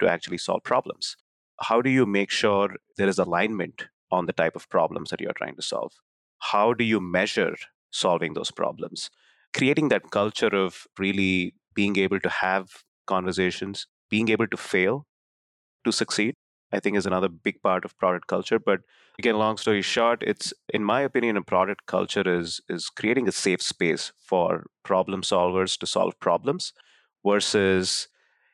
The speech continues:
creating a culture of, of a feature factory, if that makes sense, right? Like, just getting a list of things that we need to do and more around getting those tasks or those features out as soon as possible. Where I'd say it's a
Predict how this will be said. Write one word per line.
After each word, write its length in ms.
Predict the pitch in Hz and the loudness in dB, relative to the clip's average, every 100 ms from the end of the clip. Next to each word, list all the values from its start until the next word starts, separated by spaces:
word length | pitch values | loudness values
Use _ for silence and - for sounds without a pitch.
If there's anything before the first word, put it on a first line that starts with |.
| _ | _
creating 360 | - 117 120 107 | 0 0 0 -2
a 40 | |
culture 520 | - 98 98 - 104 | -2 -2 0 0 2
of, 540 | 95 92 90 - - - _ _ _ _ | 4 4 2 -2 -14 -20 _ _ _ _
of 180 | 92 95 | -2 0
a 80 | 95 | -4
feature 300 | 123 113 104 | -2 -2 0
factory, 500 | 78 - - - - | -2 -4 -8 -12 -10
if 100 | - | -2
that 180 | 87 - | -2 -2
makes 180 | 78 | -6
sense, 320 | - - - - | -6 -8 -12 -4
right? 240 | 90 87 87 | 0 0 0
Like, 220 | 87 82 | -2 -2
just 320 | 98 85 - | -6 -6 -4
getting 320 | 104 92 92 | -2 0 0
a 40 | 90 | 0
list 300 | 95 - 104 | 0 -2 -2
of 140 | 87 - - | -4 -6 -2
things 240 | 95 95 | -2 0
that 160 | 95 82 | -2 -2
we 100 | 87 | -4
need 200 | 90 - | -4 -6
to 80 | 82 | -2
do 360 | 104 151 160 - - | 2 2 0 -4 -4
and 220 | 87 85 | -4 -2
more 260 | 92 95 92 | 0 2 2
around 580 | 90 90 85 85 85 - | 2 2 2 0 -6 -6
getting 320 | 104 101 95 | -2 0 0
those 240 | 90 87 - | 0 0 0
tasks 480 | 92 87 85 - 92 | 2 2 0 -2 -2
or 120 | 85 | 0
those 200 | 87 - | -2 -4
features 380 | 92 87 87 85 | -8 -4 -2 2
out 280 | 80 80 - - 85 | 0 0 -10 -10 -8
as 100 | - | -4
soon 180 | 85 | -6
as 100 | 82 | -6
possible. 480 | - 82 76 - - _ _ _ _ _ | -4 -4 -4 -8 -12 _ _ _ _ _
Where 180 | 113 165 | 4 4
I'd 140 | 165 | 4
say 100 | 180 | 0
it's 120 | |
a 40 | 165 | 2